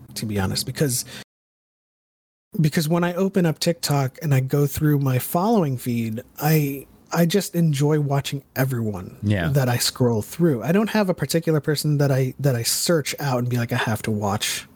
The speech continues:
Speaker 1: their content," um, which, which might, you know, hurt some feelings. Like, I don't check up with, with a lot of people, but, you know, this is a large community,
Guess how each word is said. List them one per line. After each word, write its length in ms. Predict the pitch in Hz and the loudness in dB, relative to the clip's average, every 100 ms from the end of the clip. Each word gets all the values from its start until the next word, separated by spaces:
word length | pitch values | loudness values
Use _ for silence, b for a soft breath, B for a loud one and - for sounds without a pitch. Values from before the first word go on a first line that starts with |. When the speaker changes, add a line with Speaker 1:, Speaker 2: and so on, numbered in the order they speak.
| - _ _ _ - | -20 _ _ _ -6
Speaker 1:
their 220 | 107 104 | -2 -2
content," 680 | - 104 107 123 127 143 - B - _ _ - | -2 -2 -2 0 0 -2 -6 B -20 _ _ -2
um, 340 | 180 180 170 | 2 2 2
which, 400 | 170 185 - - - B _ _ _ | 0 0 -2 -6 -12 B _ _ _
which 280 | 170 160 - | 0 0 0
might, 580 | 185 170 180 175 165 - | 2 4 2 0 -2 -2
you 140 | 170 | 2
know, 160 | 160 143 | 2 2
hurt 260 | - 175 | 2 0
some 160 | - 160 | 2 -2
feelings. 560 | - 160 160 160 156 147 | 2 2 4 2 0 0
Like, 240 | 151 143 | 0 2
I 80 | 143 | 2
don't 320 | 147 143 135 | 2 0 0
check 240 | - 151 | -2 0
up 220 | 143 135 147 | 0 -2 -2
with, 160 | 135 - | -2 -2
with 260 | 151 147 165 | 0 0 2
a 40 | |
lot 220 | 156 156 | 0 0
of 80 | 151 | -2
people, 360 | - 151 156 147 | -2 0 0 2
but, 300 | 165 147 135 | 0 -2 -2
you 160 | 165 156 | 2 4
know, 160 | 135 | 4
this 220 | 139 151 | 2 2
is 120 | 165 151 | 2 2
a 60 | |
large 400 | 151 147 151 139 | 0 0 0 -2
community, 720 | - 143 139 151 143 120 123 | -4 -2 -2 -2 -2 -4 -6